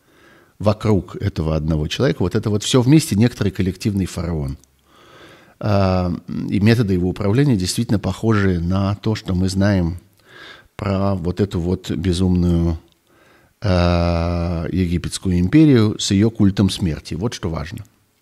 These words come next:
Вот этот культ смерти, который они насаждают, он совершенно фараонский. Осталось только начать пирамиды строить. Впрочем, кое-что из того, что они строят или собираются строить, давайте вспомним.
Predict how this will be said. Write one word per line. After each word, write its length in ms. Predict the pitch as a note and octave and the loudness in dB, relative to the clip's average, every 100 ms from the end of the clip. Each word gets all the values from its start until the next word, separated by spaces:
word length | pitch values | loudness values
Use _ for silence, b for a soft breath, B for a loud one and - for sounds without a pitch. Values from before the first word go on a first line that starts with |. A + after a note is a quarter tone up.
| _ b b b b b b b | _ b b b b b b b
Вот 240 | F2+ G2+ | -4 0
этот 220 | A2+ G#2 - | 2 2 0
культ 260 | A#2 G2 | 0 0
смерти, 480 | - D3+ F#3 E3 G#2+ | 2 2 2 0 -2
который 500 | G#2 G2+ G#2+ G2 F#2+ | -2 -6 -4 -2 -2
они 340 | F2+ F2+ E2+ E2 | -2 -2 -4 -6
насаждают, 640 | F2 - F#2+ E2 D2+ D2 | -8 -4 -4 -4 -6 -4
он 120 | C3 | -4
совершенно 520 | C#3 B2 G#2 - A#2+ A#2 | -2 -2 -2 0 2 2
фараонский. 600 | - G2+ D#2 D2+ - D#2 | 2 0 0 -4 -6 -6
Осталось 360 | - C3 G#2+ | -2 0 0
только 240 | - - F#2+ | -2 -2 0
начать 320 | F2+ G2 - | 0 -2 -4
пирамиды 460 | G2+ F#2 E2 C2+ | -4 -2 -2 -2
строить. 460 | C#2+ - C#3+ A2+ - b b b b b b b | -6 -2 -2 -2 -8 b b b b b b b
Впрочем, 640 | - C3 C#3 C3+ G#2+ G2 E2 | -2 2 4 4 2 2 -2
кое-что 400 | - A2+ G#2+ A2+ | -2 -2 0 0
из 140 | G2 | -2
того, 220 | - G#2 G2 | 0 0 -2
что 200 | - F#2+ | -2 -2
они 220 | F#2 F#2 | 0 -2
строят 360 | - G2+ F#2 | -2 -2 -2
или 120 | F2+ E2+ | -2 -4
собираются 580 | - F2+ C#3+ F#3 - | -2 0 2 2 0
строить, 320 | G#2 - F2 D2+ | -4 -2 -2 0
давайте 320 | F2 F2 E2 | 0 -2 -4
вспомним. 500 | - F2+ D2+ D2+ | -6 -4 -2 -4